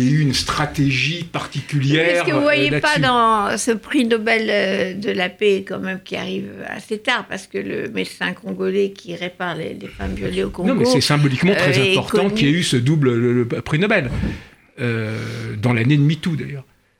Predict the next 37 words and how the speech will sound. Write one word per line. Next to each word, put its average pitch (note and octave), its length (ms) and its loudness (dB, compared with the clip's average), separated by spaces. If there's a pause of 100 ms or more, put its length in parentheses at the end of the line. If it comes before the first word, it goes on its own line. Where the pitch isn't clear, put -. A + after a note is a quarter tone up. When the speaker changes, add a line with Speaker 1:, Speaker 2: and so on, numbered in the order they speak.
(200)
Speaker 2:
Et C#3+ 120 2
Speaker 1:
Mais, C#3 320 4
euh, C#3 80 6
Speaker 2:
voilà. - 340 4
Speaker 1:
voilà. E3+ 240 4 (120)
<laughs> C3 100 2
Mais F3+ 240 4
on, D#3+ 160 0 (300)
mais, D#3+ 120 4
mais E3+ 140 4
on E3+ 120 4
est G3+ 120 4
dans F3+ 80 2
une D3+ 160 0
symbolique, G3+ 480 0
mais C3 60 -2
c'est C3 120 -6
très - 160 -2
bien. G#3+ 180 0 (300)
Speaker 2:
C'est C#3 160 2
Speaker 1:
Mais, D4+ 140 4
Speaker 2:
totalement C#4 360 4
Speaker 1:
euh, C4 80 0
Speaker 2:
symbolique, B3 480 2
mais A#3 120 2
ça - 140 -2
Speaker 1:
voilà. G#3 160 0
Speaker 2:
arrive A#3+ 200 -4
quand A3+ 80 2
même A#3 240 2
un A#3+ 80 2
jour. B3 240 -2
Ça, F#3+ 160 -6
c'est F#3+ 120 -6
Speaker 1:
Oui, G3 40 2
absolument. E4 360 0
Speaker 2:
tard, - 120 -8